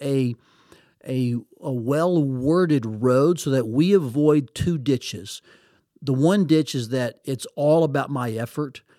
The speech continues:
and I produce what God requires.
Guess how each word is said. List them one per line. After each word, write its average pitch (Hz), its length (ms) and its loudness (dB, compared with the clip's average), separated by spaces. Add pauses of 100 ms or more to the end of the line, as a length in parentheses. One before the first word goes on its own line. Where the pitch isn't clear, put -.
(180)
and 123 200 -6
I 131 120 -2
produce 127 1040 0 (400)
what 127 260 -6
God 120 220 -2
requires. 104 840 -8